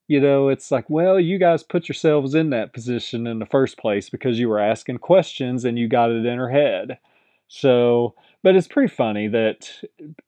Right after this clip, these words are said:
I, that's one thing I've always liked about Big Brother Canada is that they just don't put up with this nonsense. Whenever somebody backtalks, they break rules, whatever, they will hammer you and they will hammer the whole house as punishment.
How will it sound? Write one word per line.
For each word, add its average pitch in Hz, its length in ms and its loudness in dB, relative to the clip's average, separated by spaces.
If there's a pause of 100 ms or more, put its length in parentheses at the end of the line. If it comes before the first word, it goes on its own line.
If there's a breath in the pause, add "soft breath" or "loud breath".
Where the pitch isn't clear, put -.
(220)
I, 185 220 -2
that's 202 220 4
one 214 120 2
thing 170 140 2
I've 135 140 0
always 139 240 6
liked 127 180 2
about 107 220 -2
Big 113 160 -4
Brother 113 240 -2
Canada 113 680 -6 (1120)
is 123 380 2
that 120 240 -10
they 135 140 -2
just - 400 -6
don't 113 260 -8
put 117 180 -6
up 120 220 -4
with 104 120 -8
this 104 200 -10
nonsense. 131 760 -14
Whenever 131 360 -2
somebody 135 360 -4
backtalks, 135 720 0
they 110 120 -8
break 113 320 -4
rules, 127 520 -2
whatever, 117 520 -2 (680)
they 123 160 2
will 117 140 0
hammer 110 340 -4
you 160 580 2
and 123 160 -8
they 113 120 -6
will 107 100 -4
hammer 117 340 -4
the 110 100 -6
whole 120 260 2
house 113 480 -4
as 113 120 -10
punishment. 104 600 -10